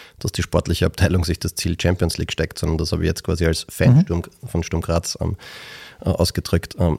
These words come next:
Speaker 1: aber ich glaub, was wichtig ist, wenn man sich hohe Ziele steckt, zu wissen ist, dass man, ähm, je höher man sich die Ziele steckt, solange sie noch in irgendeiner Form realistisch sind, desto, äh, größer ist dann die tatsächliche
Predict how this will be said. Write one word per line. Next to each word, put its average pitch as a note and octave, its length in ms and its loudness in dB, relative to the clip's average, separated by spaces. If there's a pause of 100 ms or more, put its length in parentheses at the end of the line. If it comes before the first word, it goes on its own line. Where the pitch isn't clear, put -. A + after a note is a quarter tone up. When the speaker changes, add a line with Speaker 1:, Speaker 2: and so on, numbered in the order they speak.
Speaker 1:
aber F2 320 4 (220)
ich - 80 2
glaub, - 280 2 (1700)
was G2 180 4
wichtig G#2+ 320 4
ist, - 380 4 (1080)
wenn F#2+ 140 4
man F2+ 100 4
sich F#2 280 -2 (120)
hohe F#2+ 240 4
Ziele G2 300 4
steckt, - 360 0
zu F#2 120 2
wissen F#2 280 6
ist, F2+ 280 2
dass F2 120 2
man, F2 240 6 (100)
ähm, F2+ 100 2
je F2+ 140 2
höher F#2 200 6 (100)
man F#2 140 2
sich F#2 140 0
die G2 140 -2
Ziele F#2+ 220 2
steckt, - 200 0
solange F2+ 200 2
sie F2 160 -2 (540)
noch F2+ 160 -2
in F#2 80 2
irgendeiner F#2 280 4
Form F#2 200 2
realistisch F#2 420 2
sind, G2 160 4 (500)
desto, F2+ 440 4 (480)
äh, F2 300 4 (920)
größer F2+ 640 6
ist - 180 2
dann F#2+ 100 4
die F2+ 120 -2
tatsächliche F#2 880 4